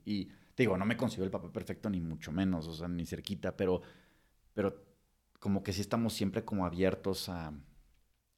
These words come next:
a tratar de hacerlo mejor sin afectarlos. Y hay cosas que les, que te puede caer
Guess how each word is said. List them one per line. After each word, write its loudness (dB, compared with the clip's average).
a -18
tratar 2
de 6
hacerlo 4
mejor 2
sin 0
afectarlos. -4
Y 6
hay 8
cosas 6
que 2
les, 2
que -18
te -10
puede 6
caer 6